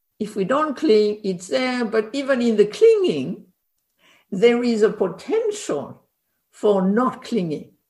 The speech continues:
This, I think, is a really important thing to see. Even in the cling-, clinging, even in the grasping,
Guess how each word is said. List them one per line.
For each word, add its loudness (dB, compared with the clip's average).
This, -4
I 2
think, -4
is 0
a 2
really -4
important -6
thing -10
to -8
see. -10
Even -2
in 0
the 0
cling-, -2
clinging, -4
even -2
in 0
the 2
grasping, -2